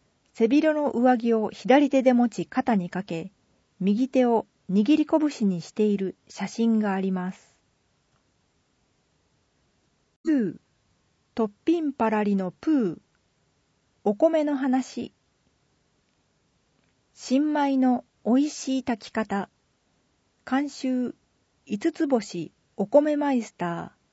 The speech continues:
平沢慶太郎さん。一、計量した米を手早くさっとすすぐ。二、水の入ったボウルに米を入れ、二十回ほど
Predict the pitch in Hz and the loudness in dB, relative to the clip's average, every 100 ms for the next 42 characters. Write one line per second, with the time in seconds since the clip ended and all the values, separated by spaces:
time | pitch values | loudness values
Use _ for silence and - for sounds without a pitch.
0 | _ _ _ 220 285 294 277 277 - 233 | _ _ _ 0 0 2 0 0 0 -2
1 | 254 233 220 214 208 202 190 - _ _ | 0 0 2 -2 -2 -4 -4 -8 _ _
2 | _ _ _ _ _ _ _ _ _ _ | _ _ _ _ _ _ _ _ _ _
3 | _ _ _ _ _ _ 214 208 254 262 | _ _ _ _ _ _ -6 -6 -6 -8
4 | - _ _ _ _ _ _ - 247 320 | -8 _ _ _ _ _ _ 0 2 4
5 | 311 311 302 - 277 - 262 262 185 165 | 2 2 0 -2 -4 0 0 2 0 -4
6 | 170 _ _ _ - 208 262 285 285 - | -8 _ _ _ -4 2 4 4 0 -4
7 | 165 - - 302 339 _ 190 - 180 180 | -8 -8 -6 -6 -6 _ -6 -6 -8 -8
8 | 170 170 - _ _ _ _ _ _ _ | -6 -8 -10 _ _ _ _ _ _ _
9 | _ _ _ 214 262 277 - _ _ _ | _ _ _ 2 2 2 -6 _ _ _
10 | _ _ _ _ _ 196 214 320 320 294 | _ _ _ _ _ -2 0 0 0 0
11 | 320 269 _ 185 156 196 214 208 202 196 | -2 -2 _ -4 0 2 2 2 2 0
12 | - - 208 311 269 190 160 170 170 - | -4 -2 2 4 2 0 -2 -6 -8 -12
13 | _ _ _ _ 202 214 294 320 - 220 | _ _ _ _ 0 0 0 -4 0 0
14 | 202 175 170 175 | 0 -4 -6 -6